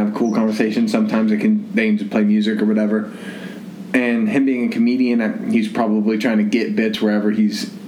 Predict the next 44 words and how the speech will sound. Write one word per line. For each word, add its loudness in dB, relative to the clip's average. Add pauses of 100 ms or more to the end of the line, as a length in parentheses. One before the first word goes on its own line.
(320)
wherever 0
he's 2
at. -2 (220)
And 2
so 0
he -2 (240)
starts -2
on 2
a -2
conversation 0 (300)
and 0
brings 0
up -2
the 2
weather, 0
and 2
he's 0
like, 0
"Yeah, 2
we 2
live 0
in 2
Seattle. 2
It 2
rains. 2 (280)
Thanks 0
for 2
making 2
us 0
go 0
through 2
this -2
together 2
now." 2
And 4
it's, -4 (1000)
that's 0
what 0
the 0
conversation 0
of 2
weather 2
is 0
always, 0